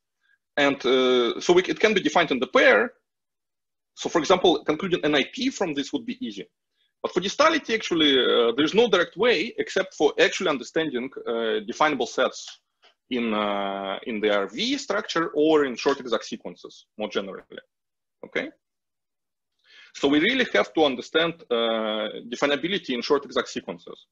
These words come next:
and so this is a result, a result of, uh, in, I think, independent interest. So, uh,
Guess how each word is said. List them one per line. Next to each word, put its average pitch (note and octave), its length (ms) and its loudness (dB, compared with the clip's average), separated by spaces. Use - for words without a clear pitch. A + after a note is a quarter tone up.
and A2+ 80 -8
so D#3 120 2
this A3 180 -2
is F#3 240 0
a D3 40 0
result, C#3 340 0
a B2 400 -8
result D3+ 360 0
of, B2 100 -4
uh, B2+ 120 -4
in, - 580 -8
I A#2 80 -4
think, B2 220 -8
independent B2+ 440 0
interest. A3 420 0
So, E3 400 6
uh, C#3+ 540 6